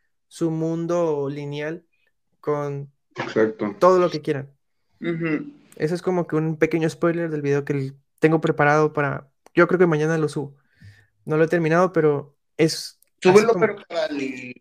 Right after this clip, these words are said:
Speaker 3: después del anuncio de D C.
Speaker 1: Sí, sí, sí. Estoy bien, n-, ajá, aparte no creo que me dé tiempo a hacer, terminarlo entre, pues nada más tengo mañana para terminarlo.
Speaker 3: Ah, bueno.
Speaker 1: Y, pero sí,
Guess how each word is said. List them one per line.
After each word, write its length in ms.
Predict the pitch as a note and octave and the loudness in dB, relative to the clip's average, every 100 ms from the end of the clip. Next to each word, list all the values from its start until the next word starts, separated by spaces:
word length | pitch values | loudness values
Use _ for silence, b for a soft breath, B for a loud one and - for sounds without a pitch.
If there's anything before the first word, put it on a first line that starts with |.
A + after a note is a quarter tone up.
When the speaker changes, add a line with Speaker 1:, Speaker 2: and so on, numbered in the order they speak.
| A#2+ | -14
Speaker 3:
después 420 | B2 C#3+ C#3+ E3+ E3+ | -8 -8 -4 -4 -2
del 380 | G3 E3 C3+ | 0 0 -2
anuncio 480 | C3 C3+ D3+ E3+ F#3+ | -2 -2 -4 -4 -4
de 100 | D#3 | -2
D 80 | D3+ | -2
C. 380 | D3+ E3 D#3+ - _ _ _ _ _ _ _ _ _ _ _ | -4 -10 -12 -16 _ _ _ _ _ _ _ _ _ _ _
Speaker 1:
Sí, 180 | G3 | -2
sí, 100 | G#3 | 0
sí. 180 | G3+ G#3+ B B B | 0 -4 B B B
Estoy 260 | - D#3+ A3 | -4 2 4
bien, 380 | A3+ A3 G#3+ - - | 4 0 -2 -6 -10
n-, 220 | F3 G3+ | -2 0
ajá, 220 | F3+ A3+ | 2 4
aparte 260 | A3 A3 G#3+ | 4 4 2
no 140 | A3+ | 2
creo 120 | G#3 | 4
que 80 | G3+ | 4
me 120 | F#3+ | 2
dé 100 | D3+ | 0
tiempo 560 | C#3+ E3+ E3+ F3 E3+ D3 | -2 -2 -2 0 2 2
a 60 | C#3 | 2
hacer, 280 | D3 D#3 | -2 -4
terminarlo 520 | - D#3 D3+ D3+ D#3 E3+ | -2 -2 0 -2 0 -2
entre, 440 | D#3+ C#3+ C#3+ C3+ C#3 C#3 - _ _ _ | -2 -2 -4 -4 -10 -12 -16 _ _ _
pues 140 | - D#3+ | -4 0
nada 160 | F3 | 2
más 140 | F#3 F3+ | 2 2
tengo 180 | F3+ F3+ | 0 0
mañana 320 | D3+ D#3+ D#3+ | -2 -4 -4
para 160 | D3 | -4
terminarlo. 540 | C#3 C#3+ C#3+ D3 C#3 - _ _ _ _ _ - | -4 -4 -6 -6 -10 -14 _ _ _ _ _ -12
Speaker 3:
Ah, 80 | |
bueno. 240 | C#3 B2 C3 - _ _ _ | -10 -8 -12 -18 _ _ _
Speaker 1:
Y, 300 | D#3 D#3+ D3+ | -6 -4 -4
pero 200 | C#3 D3+ | 2 4
sí, 540 | C#3+ E3 E3 D#3+ D#3 | 4 0 0 0 -2